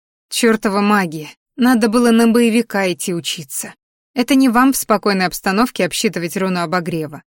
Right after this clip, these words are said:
Боевой щит — это та ещё задачка. Нет, Алик предложил обучить просто стихийному огненному щиту, но ценность такой защиты совершенно минимальная при моём уровне силы. А мне надо что?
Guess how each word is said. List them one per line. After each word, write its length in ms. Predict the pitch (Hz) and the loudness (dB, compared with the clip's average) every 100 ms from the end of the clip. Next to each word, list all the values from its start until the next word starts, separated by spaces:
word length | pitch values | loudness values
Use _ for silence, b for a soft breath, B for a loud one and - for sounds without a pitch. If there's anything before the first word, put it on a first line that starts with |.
| _ | _
Боевой 420 | 185 185 180 180 | -4 -2 0 -2
щит — 400 | 175 - 269 - - _ 247 | -2 0 -2 -2 -18 _ -4
это 200 | 240 247 | -2 0
та 140 | 269 | 2
ещё 260 | 254 - 180 | 0 -2 -4
задачка. 600 | 180 160 143 - - - _ _ _ _ - | -6 -6 -10 -14 -16 -20 _ _ _ _ 0
Нет, 380 | 254 233 - | 2 2 2
Алик 300 | 226 277 262 | 0 2 0
предложил 480 | - 226 220 214 262 | -2 0 2 2 2
обучить 440 | 214 208 - 240 - | 2 0 -2 -4 -2
просто 340 | 226 220 214 | -2 -2 -4
стихийному 720 | - 220 - 269 247 196 196 | -4 -6 -2 2 2 2 0
огненному 520 | 240 214 202 196 196 | 0 2 0 0 0
щиту, 480 | 190 - 233 180 147 _ _ _ _ | -2 -6 -6 -8 -8 _ _ _ _
но 140 | - 208 | -4 -2
ценность 440 | - 226 202 190 | 2 2 2 -2
такой 280 | 208 - 208 | -4 0 -2
защиты 480 | 185 196 - 277 180 | 0 -4 -4 -4 -6
совершенно 560 | - 196 208 302 277 | -4 -6 -4 0 2
минимальная 680 | 220 214 240 240 185 151 156 | 4 4 4 2 0 -4 -8
при 140 | - | -6
моём 360 | 170 170 170 165 | -6 -4 -6 -6
уровне 360 | 214 185 170 170 | -4 -4 -4 -6
силы. 440 | - - 151 156 _ _ _ _ _ _ - | -6 -8 -10 -12 _ _ _ _ _ _ -4
А 120 | 208 | 0
мне 200 | 214 214 | 2 2
надо 280 | 208 208 226 | 2 0 -2
что? 340 | - - 175 | -6 -6 -6